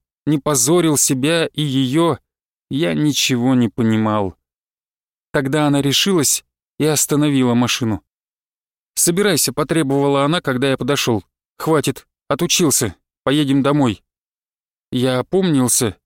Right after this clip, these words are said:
и убежал. Но похудел я не только из-за тоски по дому. К тому же ещё я постоянно недоедал. Осенью, пока дядя Ваня возил на своей полуторке хлеб в Загод зерно,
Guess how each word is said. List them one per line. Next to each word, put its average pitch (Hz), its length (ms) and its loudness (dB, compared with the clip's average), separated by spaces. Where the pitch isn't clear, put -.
и 143 80 -2
убежал. 127 560 -2
Но 180 200 -2
похудел 170 520 0
я 156 180 0
не 143 180 2
только 180 340 -2
из-за 131 260 0
тоски - 380 -2
по 127 200 -2
дому. 107 440 -2
К - 60 -18
тому 185 260 0
же 180 160 0
ещё 160 380 0
я 160 220 0
постоянно 151 600 0
недоедал. 135 800 0
Осенью, 151 520 0
пока 165 280 -2
дядя 143 260 0
Ваня 151 280 0
возил 139 380 0
на 143 120 2
своей 147 400 0
полуторке 139 580 -2
хлеб 151 360 -2
в 120 100 -6
Загод 139 360 0
зерно, 135 440 0